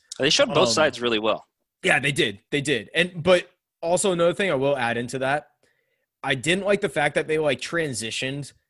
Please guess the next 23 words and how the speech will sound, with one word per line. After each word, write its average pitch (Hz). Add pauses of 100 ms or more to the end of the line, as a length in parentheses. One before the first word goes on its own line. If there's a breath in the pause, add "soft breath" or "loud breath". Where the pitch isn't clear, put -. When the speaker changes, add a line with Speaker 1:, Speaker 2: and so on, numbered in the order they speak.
(220)
Speaker 2:
out 135
of 110
nowhere 117
into, 135
like, 113
two 127
different 123
other 113
subjects, 139 (120)
because 127
it 135
seemed 135
like 127
they 117
just 113
had, 117
like, 110
they 113
didn't 127
have, 131
like, 123
enough 113
stuff. -